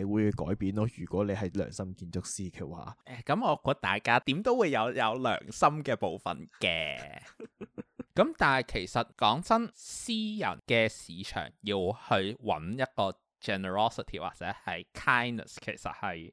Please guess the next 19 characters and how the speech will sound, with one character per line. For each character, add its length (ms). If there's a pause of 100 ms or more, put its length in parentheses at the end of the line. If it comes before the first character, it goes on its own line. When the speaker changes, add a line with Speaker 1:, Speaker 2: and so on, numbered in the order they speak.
(120)
Speaker 2:
相 420
對 180
地 160
困 260
難 120 (100)
啦。 160 (300)
噉 100
但 180
係 80
公 280
共 260
方 240
面 160
又 140
難 240
唔 20
難 220
做 260
呢？ 60